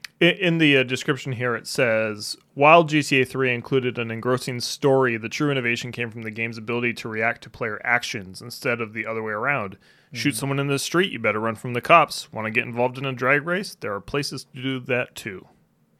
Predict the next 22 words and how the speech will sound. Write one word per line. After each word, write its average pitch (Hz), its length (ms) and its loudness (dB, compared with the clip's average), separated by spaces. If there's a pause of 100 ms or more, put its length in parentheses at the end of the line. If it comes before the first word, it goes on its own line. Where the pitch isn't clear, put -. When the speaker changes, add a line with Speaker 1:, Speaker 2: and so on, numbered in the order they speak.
Speaker 2:
Hmm. 233 180 -4 (280)
Speaker 1:
So, 117 480 4 (680)
it's, - 320 -4 (880)
yeah, 190 200 6 (180)
I 160 100 6
can't, 175 280 4
Speaker 2:
Hmm. - 40 -20 (680)
Speaker 1:
I 160 60 -2
can't 208 340 -2
dispute 156 380 -2
that 135 200 6
'cause - 100 -10
I 123 60 -2
can't 156 220 0
think 143 140 -2
of 127 80 2
anything 127 320 -2
that 110 160 -4
had 120 240 -6
quite - 260 0
the 120 80 -10
same 117 460 -2